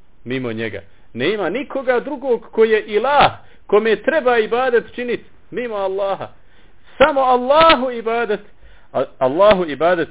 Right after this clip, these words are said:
činite. Wa laqad ba'asna fi kulli ummatin rasulan an i'budu Allaha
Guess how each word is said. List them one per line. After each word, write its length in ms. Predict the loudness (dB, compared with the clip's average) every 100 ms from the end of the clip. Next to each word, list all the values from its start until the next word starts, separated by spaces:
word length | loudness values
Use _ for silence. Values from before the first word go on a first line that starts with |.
| -6
činite. 320 | -8 -6 -2
Wa 100 | 0
laqad 320 | 0 0 0
ba'asna 500 | 2 2 2 0 -2
fi 140 | -2 -4
kulli 260 | -4 -4
ummatin 500 | -4 -6 -6 -6 -6
rasulan 580 | -4 -4 -4 0 0 -2 -10 -16 -2
an 160 | -2 2
i'budu 400 | 2 2 0 0
Allaha 520 | -2 2 4 4